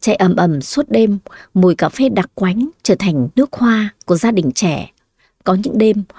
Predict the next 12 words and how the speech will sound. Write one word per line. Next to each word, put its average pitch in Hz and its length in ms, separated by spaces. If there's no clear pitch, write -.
khi 247 160
hết 285 280
cả 143 120
gạo 160 320
lẫn 175 220
mì 247 180
tôm, 208 320
hai 254 180
vợ 240 120
chồng 170 380
chia 233 180
nhau 214 260